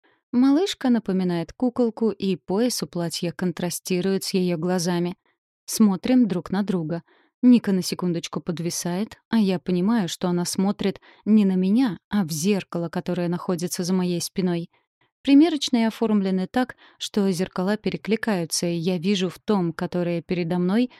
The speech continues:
свою спину, как, впрочем, и Ника.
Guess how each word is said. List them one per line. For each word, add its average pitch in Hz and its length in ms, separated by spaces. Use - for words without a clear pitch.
свою 185 400
спину, 185 540
как, 185 260
впрочем, 190 600
и 233 60
Ника. 180 360